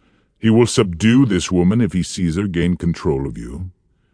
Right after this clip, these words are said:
He'll not permit you to untie her gag until you're off Arrakis.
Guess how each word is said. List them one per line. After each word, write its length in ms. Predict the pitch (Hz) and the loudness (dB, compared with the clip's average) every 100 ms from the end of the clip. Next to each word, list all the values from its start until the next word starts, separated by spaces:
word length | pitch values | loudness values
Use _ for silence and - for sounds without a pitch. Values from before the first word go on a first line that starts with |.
| _ _ | _ _
He'll 140 | 123 123 | 2 4
not 260 | 117 110 | 4 2
permit 340 | 123 120 123 113 | 2 2 2 2
you 60 | |
to 160 | 98 110 | 2 2
untie 460 | 98 101 85 104 107 | 2 0 2 4 4
her 160 | 92 | 2
gag 320 | 78 87 87 | 0 0 2
until 260 | 90 87 95 | 2 2 2
you're 180 | 92 82 | 2 2
off 200 | 95 - | 0 0
Arrakis. 720 | 82 73 69 - - - - | -2 -2 -4 -8 -12 -14 -18